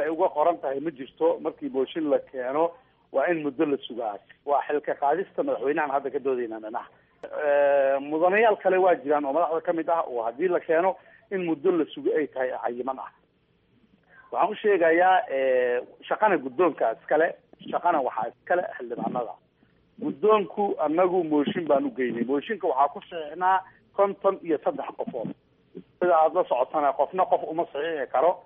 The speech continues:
Waxaa kaloo u raacinayaa, konton iyo saddex xildhibaan ayaa intay israacday guddoonka u tagtay. Guddoonku wuu iska tiriyey dadka. Qof walba ma raalli baad ka tahay mooshinka,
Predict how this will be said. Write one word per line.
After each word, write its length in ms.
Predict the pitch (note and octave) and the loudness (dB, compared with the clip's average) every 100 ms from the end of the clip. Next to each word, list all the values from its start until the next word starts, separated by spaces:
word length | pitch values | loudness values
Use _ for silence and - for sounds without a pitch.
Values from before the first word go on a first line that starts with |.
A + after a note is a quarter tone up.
| _ - - - - _ _ _ | _ -8 -6 -6 -8 _ _ _
Waxaa 180 | A#2 D3+ | -2 0
kaloo 240 | G3 E3+ | 2 0
u 40 | D#3+ | 4
raacinayaa, 560 | D#3+ D#3 F3 D3 D#3+ F#3 - _ _ - | 4 4 2 6 6 4 -4 _ _ 0
konton 420 | A3 G#3+ G3+ E3+ D#3+ | 2 2 -4 -2 -2
iyo 100 | D3+ | 0
saddex 240 | F3+ E3+ - | 0 0 -2
xildhibaan 420 | D3+ C#3+ D#3 F3 | 0 2 4 4
ayaa 240 | D#3+ D#3+ D#3+ | 2 0 0
intay 200 | F3+ F3+ F3 | -2 -8 -10
israacday 400 | - D#3+ B2 D3 | -2 0 2 0
guddoonka 480 | B2 B2 D#3+ E3+ F3 | -4 -2 2 2 0
u 120 | E3+ - | -6 -4
tagtay. 340 | D3+ - C3 A2 - - _ _ - | -4 -4 -10 -10 -18 -20 _ _ -10
Guddoonku 520 | D3 C#3+ G#3 E3 D#3 | -4 2 2 2 -4
wuu 140 | E3 | -6
iska 240 | E3+ - A3+ - | -10 -2 -2 -2
tiriyey 400 | E3+ D3 D3 C#3+ | -10 -8 -2 0
dadka. 360 | B2+ - - A#2+ | 2 0 2 0
Qof 200 | D#3 E3 - | 2 -2 2
walba 300 | D#3+ C#3+ D#3+ D3+ | 0 4 2 2
ma 120 | C#3+ | -2
raalli 360 | C3 E3 E3+ D#3+ | 2 4 4 4
baad 180 | C#3+ - | 2 0
ka 80 | |
tahay 220 | - D3+ D3 | -2 -2 0
mooshinka, 640 | D3+ C#3 - - D3 B2+ | -4 -6 -8 0 2 2